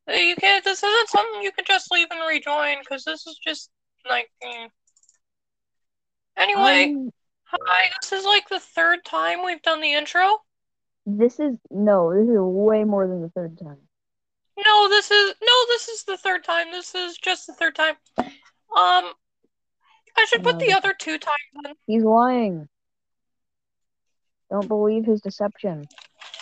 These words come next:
Speaker 1: Anyway, uh, so the idea of this episode is, uh, I'm gonna be ranting in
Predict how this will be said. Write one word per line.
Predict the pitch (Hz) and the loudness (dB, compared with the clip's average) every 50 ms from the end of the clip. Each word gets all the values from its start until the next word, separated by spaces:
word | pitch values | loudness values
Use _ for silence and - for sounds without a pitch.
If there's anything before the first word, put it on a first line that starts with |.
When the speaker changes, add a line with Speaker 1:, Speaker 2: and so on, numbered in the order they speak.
| - - - | -18 -6 -2
Speaker 1:
Anyway, | 440 466 466 415 381 349 370 359 - _ _ _ _ _ _ _ _ _ _ _ _ - | 0 0 2 4 4 2 2 0 -4 _ _ _ _ _ _ _ _ _ _ _ _ -8
uh, | 370 349 349 359 349 349 359 359 - _ _ _ _ _ _ - - _ _ _ _ _ _ _ _ _ _ _ _ | -6 -4 -2 -2 0 0 -2 -2 -4 _ _ _ _ _ _ -20 -20 _ _ _ _ _ _ _ _ _ _ _ _
so | - - - 427 427 427 427 403 - - _ _ _ _ _ | -10 -2 0 2 2 2 2 0 -4 -10 _ _ _ _ _
the | - 392 403 427 440 427 | 2 4 4 4 4 4
idea | 415 415 427 480 480 480 466 - 427 415 | 4 4 4 4 4 2 0 0 -2 -4
of | 359 - | -2 -2
this | 403 427 403 - | -2 -2 -2 -4
episode | 403 392 - 381 - - - 381 381 370 370 359 359 370 - - | -8 -8 -8 -10 -12 -8 -6 -4 -4 -2 -2 -4 -6 -8 -8 -4
is, | 370 359 349 349 349 349 349 339 320 311 - - - | -2 0 0 0 0 -2 -4 -6 -8 -12 -16 -12 -8
uh, | - - 349 339 339 330 330 330 320 330 - - | -2 0 2 2 2 2 2 2 0 0 -2 -4
I'm | 349 370 381 403 415 | -4 -4 -4 -2 -4
gonna | 427 440 440 | -4 -2 0
be | 427 403 | 0 -2
ranting | 392 370 370 370 381 370 - - 403 415 427 440 440 381 | 0 0 0 0 0 -2 -2 -4 -4 -4 -4 -4 -6 -6
in | 370 | -6